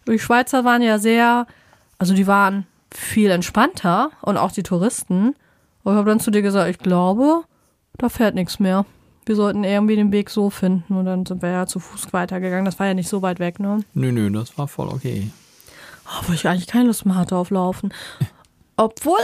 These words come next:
Speaker 1: auch, also ich hatte Spaß am Laufen. Also wir sind ja den ganzen Tag eigentlich durch die Gegend gerannt, oder?
Speaker 2: Es ist ja bei so Städtetrips ist das ja so. Da bist du viel unterwegs, viel am Rennen.
Speaker 1: Ja, von morgens bis abends. Ich hab manchmal das Gefühl, hab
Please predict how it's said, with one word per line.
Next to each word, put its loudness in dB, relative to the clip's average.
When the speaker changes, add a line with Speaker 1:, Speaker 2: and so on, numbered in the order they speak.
Speaker 1:
auch, 0
also 0
ich -2
hatte -2
Spaß -2
am -2
Laufen. -4
Also 0
wir 4
sind 2
ja 4
den 0
ganzen 2
Tag 0
eigentlich -2
durch 2
die -4
Gegend 0
gerannt, -2
oder? 0
Speaker 2:
Es -6
ist -4
ja 2
bei 0
so -4
Städtetrips -6
ist -6
das -4
ja -2
so. -4
Da -4
bist -8
du -6
viel -6
unterwegs, -4
viel -8
am -4
Rennen. -2
Speaker 1:
Ja, 0
von -2
morgens -2
bis -4
abends. 0
Ich -2
hab -2
manchmal 2
das -2
Gefühl, 0
hab -2